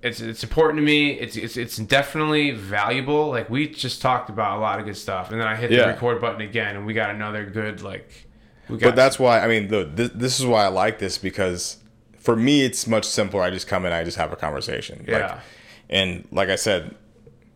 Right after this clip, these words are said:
Speaker 2: y-, it's, you're, when you're a good person to talk to, you can
Speaker 1: That's
Speaker 2: sit,
Speaker 1: right.
Speaker 2: we can chop it up and
Speaker 1: Right.
Speaker 2: just talk about stuff, and it gets deep, and it doesn't get too crazy.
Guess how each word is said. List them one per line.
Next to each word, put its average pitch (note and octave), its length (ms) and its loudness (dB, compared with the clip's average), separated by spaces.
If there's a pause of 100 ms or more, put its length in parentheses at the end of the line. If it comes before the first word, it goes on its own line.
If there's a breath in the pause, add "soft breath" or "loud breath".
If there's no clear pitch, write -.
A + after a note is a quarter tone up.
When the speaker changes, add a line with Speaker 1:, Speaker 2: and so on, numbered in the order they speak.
(400)
Speaker 2:
y-, F#2+ 160 -8
it's, - 220 -8
you're, F#2 160 -2
when F#2 140 -2
you're F#2 120 2
a E2+ 40 -8
good F#2+ 160 0
person G2+ 300 -2
to F2+ 60 -4
talk B2 280 2
to, G2 100 -4
you F#2 220 -2
can - 80 -14
Speaker 1:
That's F2+ 80 -4
Speaker 2:
sit, G2 160 2
Speaker 1:
right. F2+ 80 -2
Speaker 2:
we F2+ 60 -4
can F2+ 120 -2
chop F2+ 280 0
it F2+ 60 -2
up F2 160 2
and F2 60 -6
Speaker 1:
Right. - 60 -6
Speaker 2:
just E2+ 160 -6
talk F2 240 0
about F2 280 -2
stuff, F2+ 460 -2
and F#2+ 120 -2
it F#2 160 -6
gets G2+ 220 0
deep, G#2 440 -2 (580 loud breath)
and A2+ 120 4
it G#2 120 0
doesn't A2 300 2
get A2 240 0
too A2+ 160 0
crazy. G2+ 840 0